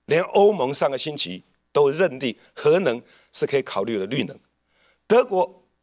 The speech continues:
欧洲最强的工业国家都重新思考废除核能是正确还是错误，要不要重新思考这个问题。不管怎么样，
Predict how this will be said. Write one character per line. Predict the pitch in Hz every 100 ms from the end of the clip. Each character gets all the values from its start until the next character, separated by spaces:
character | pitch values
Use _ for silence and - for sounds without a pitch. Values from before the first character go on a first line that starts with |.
| _
欧 | 214 240
洲 | 220
最 | 208 233
强 | 196 - 139 156
的 | 160
工 | 156 156
业 |
国 | 135 113
家 | 117 117 - _ _ -
都 | 143 139
重 | - 107 110 120
新 | - 131
思 | 127 - 127
考 | - - _ _ _ _ _ _ _ _ _ _ _ _ _
废 | - 151
除 | 120
核 | 117 - 110
能 | 101
是 | 98 139
正 | - 170
确 | 113 123
还 | 82 90
是 | 92
错 | - 110
误， | 80 - _ -
要 | 120
不 |
要 | 113
重 | - 110 127
新 | 135
思 | 131 -
考 | - -
这 | -
个 | -
问 | 214
题。 | - - _ _ _
不 | -
管 | 220 190
怎 | 135
么 | 107
样， | 135